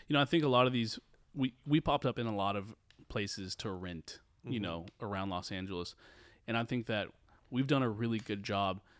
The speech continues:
Speaker 1: to take those places and get the most out of those locations.
Speaker 2: Yes.
Speaker 1: People walking by, seeing what, you know, what's happening. At the same time, like,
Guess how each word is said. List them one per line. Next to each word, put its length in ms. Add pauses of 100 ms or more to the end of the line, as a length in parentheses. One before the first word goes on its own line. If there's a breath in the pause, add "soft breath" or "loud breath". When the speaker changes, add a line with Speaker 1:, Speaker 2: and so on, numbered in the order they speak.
(120)
Speaker 1:
to 140
take 300
those 180
places 540
and 100
get 160
the 80
most 600 (180)
out 100
of 60
those 180
locations. 580
Speaker 2:
Yes. 460
Speaker 1:
People 240
walking 420
by, 280
seeing 320
what, 140 (100)
you 120
know, 280 (220)
what's 160
happening. 520 (640 loud breath)
At 160
the 100
same 340
time, 380 (140)
like, 180